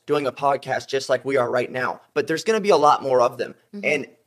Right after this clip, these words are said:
Speaker 1: yes, we want that, but we don't want that in the purpose because somebody lost somebody.
Speaker 2: Right.
Speaker 1: We want it in the purpose to prevent somebody to lose it. Let's stop looking at treatment, or ex-, yeah, treatment.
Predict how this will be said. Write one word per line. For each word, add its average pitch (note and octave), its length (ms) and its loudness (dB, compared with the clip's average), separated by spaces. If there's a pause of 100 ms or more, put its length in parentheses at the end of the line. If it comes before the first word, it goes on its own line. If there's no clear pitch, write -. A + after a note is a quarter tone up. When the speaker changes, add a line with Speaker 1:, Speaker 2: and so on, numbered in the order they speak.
(300)
Speaker 1:
yes, F3 300 2
we G3 120 -2
want G#3 280 0
that, D4 240 0
but D#3+ 160 2
we A3+ 120 -6
don't C#4 180 0
want A3+ 180 0
that G3+ 180 0
in F3+ 100 -2
the D3 60 -2
purpose G#3 380 -4
because E3 300 -10
somebody F#3+ 360 -2
lost C3 560 -2
somebody. - 540 -18
Speaker 2:
Right. F3+ 260 -14 (260)
Speaker 1:
We D3 120 -4
want A3 260 2
it - 220 -6 (100)
in D3+ 120 -2
the D#3 80 -2
purpose G#3 360 -2
to C#3 120 -12
prevent D3 420 0
somebody B2 340 -6
to - 80 -12
lose - 240 -10
it. - 140 -16 (240)
Let's - 160 0
stop G#3 260 2
looking D#3+ 300 0
at - 80 -8
treatment, A#2+ 460 -10
or A#2+ 140 -2
ex-, - 200 -14 (180)
yeah, G#3+ 340 -2
treatment. G3 440 -8